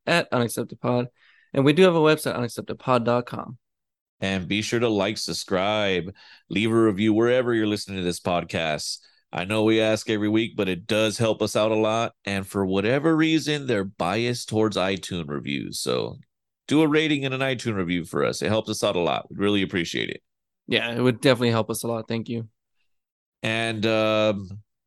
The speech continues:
Speaker 2: if you guys have any emails to send us, if you're a weeab-, or weeaboo, Koreaboo that wants to send Manny a, some hate mail, you can email us at unacceptedpodcast at gmail dot com.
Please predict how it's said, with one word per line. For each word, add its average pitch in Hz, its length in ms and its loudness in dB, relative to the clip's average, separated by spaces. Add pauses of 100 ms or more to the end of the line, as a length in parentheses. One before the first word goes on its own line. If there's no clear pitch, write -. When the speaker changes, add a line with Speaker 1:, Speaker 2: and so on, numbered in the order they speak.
(100)
Speaker 2:
if 98 160 -4
you 101 80 0
guys 110 240 2
have 123 240 2
any 104 360 -2
emails 98 440 -2
to 90 80 -6
send 95 240 -4
us, 92 240 -2
if 92 160 -2
you're 113 180 2
a 107 60 4
weeab-, 139 420 2 (140)
or 90 220 0
weeaboo, 82 560 -4
Koreaboo 110 600 2
that 95 120 0
wants 98 180 -2
to 104 60 -8
send 101 220 -4
Manny 98 280 -2
a, 98 300 -2
some 98 220 -4
hate 101 260 -4
mail, 101 240 0
you 95 140 -2
can 127 120 -4
email 123 460 2
us 85 240 0
at 82 260 -2
unacceptedpodcast 98 1200 -2
at 73 120 -4
gmail 87 420 -2
dot 85 220 -2
com. 95 460 -2